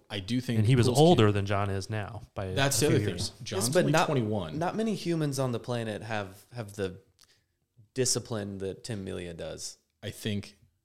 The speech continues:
Speaker 1: what will be interesting to see is, you know, last year before Tim got hurt, his shot stopping took a step back.
Speaker 2: It did.
Speaker 1: Um, was that, was that a one-time thing? Is that an aberration, or is he starting, is Father Time starting to catch up to him?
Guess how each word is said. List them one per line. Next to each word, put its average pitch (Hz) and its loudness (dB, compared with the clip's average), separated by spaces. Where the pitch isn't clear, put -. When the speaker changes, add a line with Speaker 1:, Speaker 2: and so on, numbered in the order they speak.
Speaker 1:
what 104 -6
will 101 -6
be 104 -4
interesting 110 -4
to 92 -6
see 87 -6
is, 90 -10
you 110 -10
know, 78 -10
last 101 -4
year 120 -2
before 107 -6
Tim 95 -8
got 92 -10
hurt, 85 -10
his - -14
shot 90 -2
stopping 87 -8
took 87 -12
a 82 -10
step 69 -10
back. - -20
Speaker 2:
It 110 -4
did. - -10
Speaker 1:
Um, 80 -8
was 98 -10
that, 87 -6
was 95 -12
that 90 -6
a 87 -6
one-time 90 -10
thing? 117 -2
Is 98 -4
that 90 -6
an 90 -8
aberration, 101 -4
or 98 -6
is 87 -4
he 95 -6
starting, 92 -6
is 101 -10
Father 90 -8
Time 143 -6
starting 92 -6
to 82 -14
catch - -10
up - -12
to 76 -12
him? 82 -12